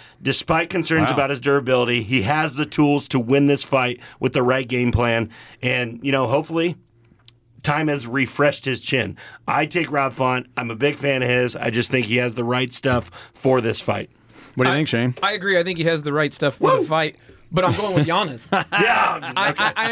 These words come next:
Speaker 3: I, I am a huge fan of this young man.
Speaker 1: Yeah.
Speaker 3: He, uh, let me give you some stats. He, he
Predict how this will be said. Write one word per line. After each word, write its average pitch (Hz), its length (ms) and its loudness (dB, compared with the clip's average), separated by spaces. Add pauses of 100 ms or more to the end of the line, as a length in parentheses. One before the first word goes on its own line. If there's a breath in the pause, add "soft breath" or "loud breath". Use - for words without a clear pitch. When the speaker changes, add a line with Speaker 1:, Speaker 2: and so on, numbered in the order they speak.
Speaker 3:
I, - 100 -2
I 196 200 0
am 214 160 -2
a 170 200 0
huge 208 560 0
fan 185 220 2
of 160 80 2
this 147 140 0
young 147 200 2
man. 139 340 2
Speaker 1:
Yeah. 135 200 2
Speaker 3:
He, 202 320 0 (480 soft breath)
uh, 196 160 2
let 226 140 2
me 233 60 2
give 226 120 0
you 202 60 2
some 165 140 -4
stats. 139 340 -2
He, 190 180 -6
he 175 140 2